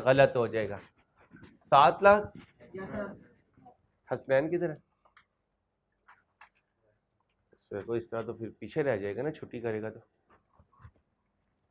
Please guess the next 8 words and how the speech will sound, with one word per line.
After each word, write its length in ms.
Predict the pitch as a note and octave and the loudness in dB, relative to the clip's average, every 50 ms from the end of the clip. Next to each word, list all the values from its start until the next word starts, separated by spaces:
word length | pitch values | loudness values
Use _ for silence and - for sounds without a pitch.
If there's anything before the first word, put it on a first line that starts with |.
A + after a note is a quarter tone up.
| _ _ _ _ _ _ _ _ _ _ _ _ D#3+ E3 F#3 F#3 - _ _ _ _ _ _ _ - - | _ _ _ _ _ _ _ _ _ _ _ _ -20 -20 -20 -20 -20 _ _ _ _ _ _ _ -18 -14
अच्छा 180 | - - C3 | -6 -4 -4
वो 240 | A#2 B2 B2 A#2+ A#2 | -2 0 0 0 -2
long 320 | A2+ A2 A2+ A#2 B2+ D3 D#3+ | -2 0 2 2 2 2 0
में, 180 | F3 F3+ F3+ - - | -4 -6 -8 -10 -6
Long 240 | G#2+ G#2 G2+ G#2 A2+ | -4 -4 -2 -2 -6
में 60 | C3 | -10
नहीं 100 | D3+ D#3 | -10 -10
है, 60 | C#3 | -12